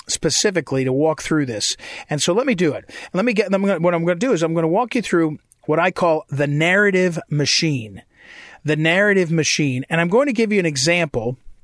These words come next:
And the example is the, uh, the January sixth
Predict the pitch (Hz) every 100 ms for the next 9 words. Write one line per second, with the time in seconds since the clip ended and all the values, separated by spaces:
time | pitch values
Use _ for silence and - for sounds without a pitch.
0 | - _ _ - 156 165 139 185 208 190
1 | 165 165 151 135 - - - - 147 156
2 | 147 135 123 - - - 147 139 131 165
3 | 175 208 202 185 170 156 - 160 143 -
4 | - -